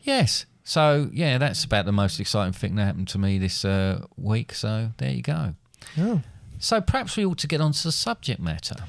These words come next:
Speaker 2: Oh, the subject matter is that of
Speaker 1: Gangsters.
Speaker 2: gangsters.
Speaker 1: Gangsters. Now,
Speaker 2: Like my nan.
Speaker 1: like your gangster nans. Both of 'em, really.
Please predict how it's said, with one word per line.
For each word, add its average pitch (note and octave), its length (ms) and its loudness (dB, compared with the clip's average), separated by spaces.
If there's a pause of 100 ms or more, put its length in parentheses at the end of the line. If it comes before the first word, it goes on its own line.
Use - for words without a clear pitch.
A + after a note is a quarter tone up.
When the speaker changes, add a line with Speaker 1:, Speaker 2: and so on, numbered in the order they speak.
(400)
Speaker 2:
Oh, A#3 140 4
the A#2+ 140 2
subject - 500 -2
matter A#2+ 400 0
is D3+ 240 4
that - 80 -2
of - 320 -16
Speaker 1:
Gangsters. C3+ 760 0
Speaker 2:
gangsters. - 800 0
Speaker 1:
Gangsters. - 680 -2
Now, D3+ 460 0
Speaker 2:
Like - 360 -2
my D#3 140 6
nan. D#3+ 460 4 (320)
Speaker 1:
like A2+ 240 2
your A#2 100 2
gangster C3 500 0
nans. B2+ 640 2 (320)
Both B2+ 280 0
of F2 60 0
'em, D#2+ 180 0
really. F2+ 480 0